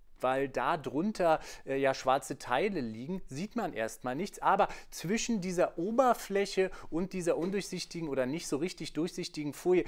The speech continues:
ist nochmal eine klarsichtige Folie mit Symbolen zwischengelegt.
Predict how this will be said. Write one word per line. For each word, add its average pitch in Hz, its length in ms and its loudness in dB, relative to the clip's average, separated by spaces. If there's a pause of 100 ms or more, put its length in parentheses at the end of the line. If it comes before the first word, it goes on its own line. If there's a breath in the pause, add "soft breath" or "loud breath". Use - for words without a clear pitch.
(200 loud breath)
ist 170 200 -4
nochmal 165 340 2
eine 151 200 0
klarsichtige 175 720 0
Folie 165 340 4
mit 151 200 -4 (160 loud breath)
Symbolen 139 960 4
zwischengelegt. 160 880 0